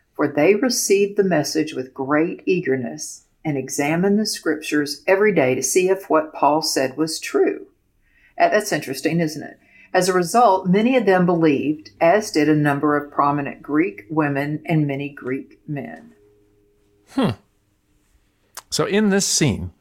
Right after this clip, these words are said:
Speaker 2: I know it's not a natural unit, but it is a scene. And in this scene, Doctor Luke makes a unique observation about this particular church. What is it?
Speaker 1: Well, they got saved because of Paul.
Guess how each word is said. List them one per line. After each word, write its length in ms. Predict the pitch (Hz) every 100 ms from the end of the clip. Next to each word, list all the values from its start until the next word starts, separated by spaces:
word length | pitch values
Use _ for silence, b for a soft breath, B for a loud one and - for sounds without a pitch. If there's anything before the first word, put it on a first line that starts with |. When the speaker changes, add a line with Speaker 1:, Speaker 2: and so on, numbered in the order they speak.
| -
Speaker 2:
I 160 | 127 127
know 160 | 139
it's 140 | 120 123
not 120 | 113
a 60 |
natural 320 | 117 104 110 98
unit, 240 | 90 -
but 140 | - 180
it 140 | 302
is 120 | 240
a 60 | 139
scene. 320 | - 101 82
And 180 | 110 175
in 180 | 226 220
this 220 | 208 -
scene, 380 | 180 123 82 b b b b b b
Doctor 380 | 170 180 180 160
Luke 260 | 151 151 127
makes 400 | 139 143 - - _ _ _ -
a 140 | 151
unique 520 | 131 131 160 262 -
observation 640 | 190 180 165 139 104 - 113
about 220 | 117 104
this 320 | 117 170 196
particular 560 | - 160 - 147 135 131
church. 460 | - 117 - - - _ _ _ -
What 180 | 135 147
is 120 | 120
it? 120 | - _ _ _ _ _ _ _ _ _ _ _ _ _ b b
Speaker 1:
Well, 160 | 220 208
they 100 | 214
got 160 | 208 -
saved 360 | - 220 220
because 240 | 175 165 151
of 100 | 156
Paul. 500 | 180 180 - -